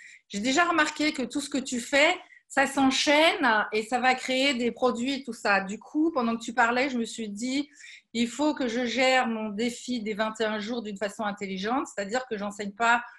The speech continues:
juste des méditations parce que ça me plaît, mais, euh, que je les cible pour qu'après, je puisse les réunir en petits paquets à vendre.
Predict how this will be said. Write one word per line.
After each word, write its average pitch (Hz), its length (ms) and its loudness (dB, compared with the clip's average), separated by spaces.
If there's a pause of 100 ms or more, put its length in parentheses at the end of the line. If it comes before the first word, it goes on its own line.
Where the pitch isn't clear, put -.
(160)
juste 240 240 -2
des 247 80 2
méditations 226 580 0
parce 196 140 -6
que 190 100 -12
ça 185 160 -4
me 175 100 -10
plaît, 254 300 2 (580)
mais, 247 560 2
euh, 190 640 0 (520)
que 233 120 -2
je 208 120 -2
les 247 80 2
cible 233 640 0 (280)
pour 208 200 -12
qu'après, 262 680 4 (400)
je 214 180 -2
puisse 262 460 -4
les 233 120 2
réunir 240 460 4
en 233 120 0
petits - 280 -12
paquets 240 480 2
à 226 140 4
vendre. 180 600 -4